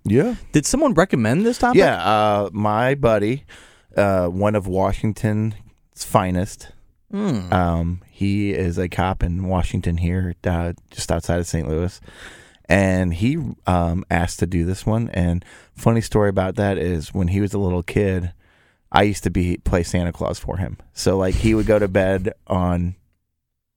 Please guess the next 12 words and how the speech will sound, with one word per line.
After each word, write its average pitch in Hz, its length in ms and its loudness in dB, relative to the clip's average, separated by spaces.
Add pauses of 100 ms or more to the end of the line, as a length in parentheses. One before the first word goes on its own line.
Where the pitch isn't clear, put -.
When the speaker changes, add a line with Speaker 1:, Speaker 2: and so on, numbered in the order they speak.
(640)
Speaker 1:
Christmas - 340 2
Eve, 98 320 2 (680)
and 92 260 2 (140)
his 95 240 2
mom 95 260 2
would 95 140 -2
call 95 220 2
me, 92 140 0
and 87 100 0
I'd 87 160 -2
sneak 92 280 -4
over 90 440 0